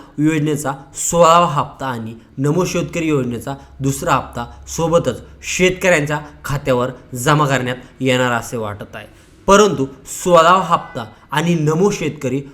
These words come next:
योजनेचा दुसरा हप्ता याबाबत अद्याप कुठलीही अधिकृत माहिती समोर आलेली नाही. परंतु मिळालेल्या माहितीनुसार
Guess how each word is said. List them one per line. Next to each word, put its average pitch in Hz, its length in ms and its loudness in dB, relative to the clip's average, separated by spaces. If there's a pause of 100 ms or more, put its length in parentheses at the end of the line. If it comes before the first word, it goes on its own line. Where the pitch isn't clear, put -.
(140)
योजनेचा 143 460 2
दुसरा 135 380 -2
हप्ता 107 340 -10 (320)
याबाबत 156 400 4 (280)
अद्याप 143 380 -2 (200)
कुठलीही 175 380 2
अधिकृत 156 560 0 (320)
माहिती 135 400 -2
समोर 131 360 -4 (240)
आलेली 135 440 2
नाही. 95 380 -8 (440)
परंतु 175 420 4 (220)
मिळालेल्या 160 500 2
माहितीनुसार 131 680 -2